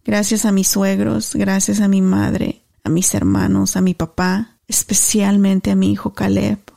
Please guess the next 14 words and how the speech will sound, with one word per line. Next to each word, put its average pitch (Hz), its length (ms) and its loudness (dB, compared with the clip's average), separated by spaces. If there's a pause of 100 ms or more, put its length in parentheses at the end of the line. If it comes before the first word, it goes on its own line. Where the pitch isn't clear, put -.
(120)
por 214 160 -2
haber 190 280 0
sido 202 340 0
tan 214 280 0
paciente 214 520 0
durante 196 400 0
todos 185 320 -2
estos 190 320 -2
meses, 196 560 -2 (560)
por 208 160 0
haber 202 240 2
aprendido 202 580 2
a 196 160 -2
compartir, 196 1000 -2